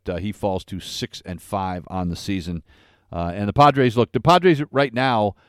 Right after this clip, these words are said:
are just trying to hang in there. You know, they've, uh, they've struggled a bit. They're playing five hundred ball. They're twelve games behind the Dodgers. We know, again, just like the Yankees in the American League East, they aren't catching them. But if you're the Padres,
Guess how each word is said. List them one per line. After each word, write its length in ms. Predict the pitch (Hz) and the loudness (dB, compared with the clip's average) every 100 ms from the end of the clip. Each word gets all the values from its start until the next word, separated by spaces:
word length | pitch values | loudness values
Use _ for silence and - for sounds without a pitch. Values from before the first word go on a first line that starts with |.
| _ - | _ -6
are 140 | 110 | -4
just 260 | 110 127 - | 0 -2 -2
trying 400 | - 127 120 107 | -2 0 0 -2
to 100 | 107 | -2
hang 220 | 113 101 | 0 -2
in 100 | 95 | -4
there. 240 | 78 62 _ _ _ _ _ _ _ | -6 -10 _ _ _ _ _ _ _
You 100 | 82 | -14
know, 240 | 82 87 87 | -8 -6 -4
they've, 360 | 101 107 95 | -2 -2 -2
uh, 280 | 104 101 92 - _ _ _ - | 0 0 0 -4 _ _ _ 0
they've 180 | 123 | 0
struggled 420 | - - 147 156 151 | 0 4 4 4 0
a 60 | |
bit. 260 | 117 127 156 _ _ _ _ _ _ _ _ - | 2 2 2 _ _ _ _ _ _ _ _ -8
They're 160 | 107 | -6
playing 300 | 107 - 131 | -4 0 2
five 300 | 127 139 135 | 2 2 2
hundred 180 | 131 127 | 2 4
ball. 160 | 113 113 | 6 6
They're 140 | 120 | 4
twelve 320 | 123 151 156 | 2 4 4
games 280 | 127 143 135 | 2 -2 -2
behind 600 | 104 120 101 123 131 139 | -2 -2 0 0 0 -2
the 40 | 135 | -2
Dodgers. 460 | 113 107 110 107 | 0 0 -2 -4
We 100 | 101 | -4
know, 380 | 92 110 117 117 - | 0 0 0 -2 -8
again, 320 | 92 98 90 | -8 -6 -4
just 240 | 90 - | -6 -4
like 220 | 104 98 | -4 -4
the 60 | 107 | -4
Yankees 380 | 101 107 104 101 | -4 -4 -4 -4
in 80 | 110 | -2
the 80 | |
American 380 | 107 110 113 120 | -2 -2 -2 -2
League 180 | 113 98 | -4 -2
East, 240 | 101 95 _ _ _ | -4 -6 _ _ _
they 300 | 78 87 120 | -6 0 2
aren't 220 | 123 120 | 2 0
catching 320 | - - - | -2 -2 -2
them. 120 | 90 85 | -6 -4
But 120 | 90 | -6
if 120 | 85 | -2
you're 120 | 117 | -2
the 100 | 131 | -2
Padres, 640 | - 151 123 101 95 - | 2 2 2 0 0 -4